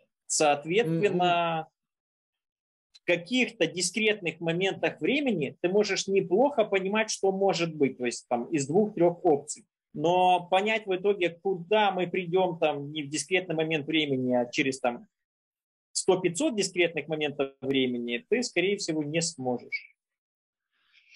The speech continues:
Speaker 2: Ну, мне
Speaker 1: С
Speaker 2: кажется, это
Speaker 1: хорошей
Speaker 2: тоже тема
Speaker 1: степенью достоверности.
Speaker 2: Ну, и с человеком ты точно так же не можешь с хорошей степенью достоверности.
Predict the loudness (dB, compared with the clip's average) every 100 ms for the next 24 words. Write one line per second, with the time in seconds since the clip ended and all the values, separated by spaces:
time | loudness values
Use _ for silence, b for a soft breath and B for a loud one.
0 | b _ 2 2 0 -4 -2 0 2 2
1 | 2 4 4 2 2 0 2 2 0 -2
2 | -2 0 0 0 0 -2 -14 -20 _ _
3 | _ _ _ -12 -6 0 4 6 4 4
4 | 2 0 -2 -4 0 2 2 0 -4 -4
5 | -4 -2 2 0 0 -2 0 0 -2 -4
6 | -8 -2 0 0 -2 -4 -2 -2 -4 2
7 | 2 2 0 -2 -2